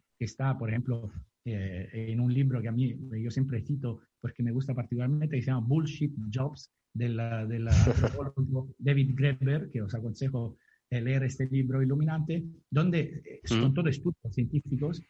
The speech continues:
Speaker 1: que demuestran que nosotros estamos, ju-, para justificar nuestro sueldo, tenemos que hacer un montón de cosas inútiles. Trabajamos demasiado para tener cada vez menos.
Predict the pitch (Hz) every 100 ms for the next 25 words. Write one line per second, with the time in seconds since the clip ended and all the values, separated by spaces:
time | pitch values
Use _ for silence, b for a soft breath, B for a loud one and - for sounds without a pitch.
0 | B _ 139 123 143 156 139 151 180 165
1 | 131 - 113 107 180 208 196 160 143 135
2 | 98 - - 131 - 127 117 - 123 -
3 | 117 - - - _ - 143 143 139 143
4 | 185 170 156 160 - _ _ _ _ _
5 | - 143 185 - 135 160 151 127 135 127
6 | 120 143 117 104 170 131 92 - - _
7 | _ 139 123 135 170 202 170 139 131 -
8 | 185 185 104 B B 127 120 120 143 165
9 | 190 - 131 131 165 147 185 180 208